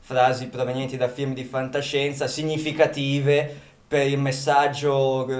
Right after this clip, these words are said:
lanciato e per il contenuto intrinseco della frase relativamente a quello che cerchiamo di fare anche all'interno del nostro podcast, non solo relativamente all'archeologia misteriosa, ma anche proprio per,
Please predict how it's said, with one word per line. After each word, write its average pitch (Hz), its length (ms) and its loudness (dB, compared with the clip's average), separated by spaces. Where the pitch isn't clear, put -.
lanciato 135 640 4
e 117 60 0
per 123 120 -2
il 120 100 0
contenuto 127 640 -4
intrinseco 123 680 -4
della 131 240 4
frase 117 720 0
relativamente 120 760 0
a 113 80 2
quello 123 240 0
che 117 140 -4
cerchiamo 117 500 -2
di 117 80 -8
fare 110 540 0
anche 139 400 2
all'interno 131 460 -2
del 127 160 0
nostro 131 360 -4
podcast, 135 600 0
non 127 180 -6
solo 143 320 0
relativamente 127 840 -2
all'archeologia 127 640 0
misteriosa, 127 800 -2
ma 113 220 -2
anche 120 240 -6
proprio 120 340 -2
per, 113 400 -4